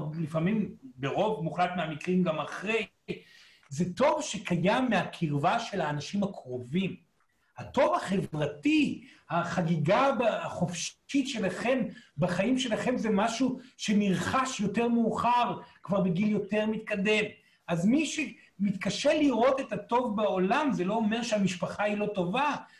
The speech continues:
החיבוק שלכם, הקרבה, אבא ואמא שאוהבים, המסעות, החברים הקרובים שבהם ניתן לגעת, הביטחון שיש למרות הכל,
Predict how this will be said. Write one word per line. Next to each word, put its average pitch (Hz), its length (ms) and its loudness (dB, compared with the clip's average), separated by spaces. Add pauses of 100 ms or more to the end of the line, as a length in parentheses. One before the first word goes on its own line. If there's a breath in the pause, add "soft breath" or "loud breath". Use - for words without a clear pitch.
החיבוק 165 520 0
שלכם, 185 400 0
הקרבה, 175 640 0
אבא 175 220 0
ואמא 202 380 0
שאוהבים, 185 580 0
המסעות, 180 840 0 (280 loud breath)
החברים 214 540 4
הקרובים 214 440 2
שבהם 208 440 2
ניתן 220 420 2
לגעת, 214 420 2 (360 loud breath)
הביטחון 208 800 4
שיש 254 520 0
למרות 247 440 2
הכל, 277 440 2